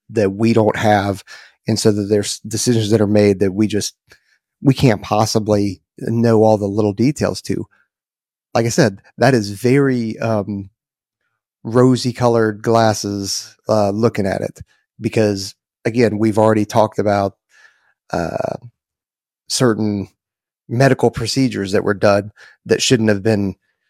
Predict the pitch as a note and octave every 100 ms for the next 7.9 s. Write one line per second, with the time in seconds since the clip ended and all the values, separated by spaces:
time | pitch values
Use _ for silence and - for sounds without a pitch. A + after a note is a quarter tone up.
0 | _ - D3 A2+ G2+ F#2+ F#2 F2+ - _
1 | _ - D3+ C3 A2+ G#2+ G2 G#2 G2 G2
2 | G2 G2+ G2 _ _ _ - D3 B2 G#2+
3 | A2+ G#2 G2 - _ _ A#2 F#2+ F2+ -
4 | B2+ A2+ - G#2+ G2+ G2 - _ - A2+
5 | G2+ G#2 F#2 - E2+ - C3 - G#2+ A#2
6 | G#2+ G2+ F#2 A#2 G#2 G#2+ G#2 - - _
7 | - B2 B2 A#2 A2 G2+ A#2+ G#2+ G2